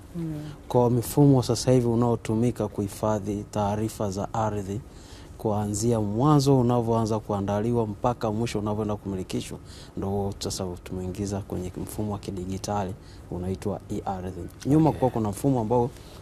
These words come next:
Speaker 2: uliandaliwaga unaitwa elmis, lakini ulikuwa haukidhi vitu vingi. Lakini sasa hivi huu mfumo wa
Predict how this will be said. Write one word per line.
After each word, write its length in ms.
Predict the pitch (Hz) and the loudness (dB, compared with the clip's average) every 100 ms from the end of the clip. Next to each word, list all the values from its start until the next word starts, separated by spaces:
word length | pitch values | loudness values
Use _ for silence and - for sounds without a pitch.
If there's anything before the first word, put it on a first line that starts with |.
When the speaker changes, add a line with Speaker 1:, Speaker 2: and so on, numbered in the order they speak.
| - | -2
Speaker 2:
uliandaliwaga 800 | 101 101 101 98 107 117 117 110 | 0 2 2 2 4 6 4 2
unaitwa 500 | 101 101 107 110 - | 0 0 -2 -2 -2
elmis, 580 | 127 120 101 90 - - - - - - - - | -2 -2 -2 -2 -2 -4 -10 -18 -18 -18 -16 -10
lakini 260 | 113 131 120 | -2 2 2
ulikuwa 380 | 104 139 113 - | 2 2 2 0
haukidhi 720 | 110 101 - - 131 120 123 | -4 -4 -8 -2 -2 2 0
vitu 320 | 110 104 104 | 0 -6 -4
vingi. 560 | 98 110 120 104 90 - - - | -4 0 2 0 -4 -10 -16 -6
Lakini 300 | 110 139 123 | -2 0 0
sasa 320 | 117 107 104 | 0 -2 2
hivi 360 | 131 156 117 135 - - - | 6 6 4 -4 -8 -18 0
huu 120 | 127 | 2
mfumo 480 | 123 - 127 127 113 | 2 2 2 4 2
wa 140 | 107 | 0